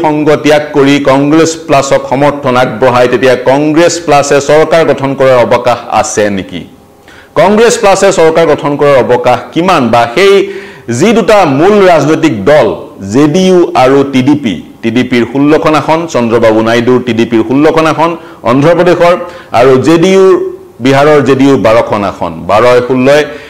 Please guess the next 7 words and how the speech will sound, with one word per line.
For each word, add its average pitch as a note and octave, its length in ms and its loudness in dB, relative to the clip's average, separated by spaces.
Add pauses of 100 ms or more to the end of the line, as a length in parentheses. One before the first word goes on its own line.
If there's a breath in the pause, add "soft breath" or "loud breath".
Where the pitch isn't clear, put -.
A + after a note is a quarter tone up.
(180 loud breath)
এই G3+ 240 2
কেইখন E3+ 340 0
আসনত D#3 440 0
আঠাইছখন E3 500 -2
আসন, D3+ 520 -2 (160)
আসন A#2+ 460 -2 (360)
যদি B2 480 -2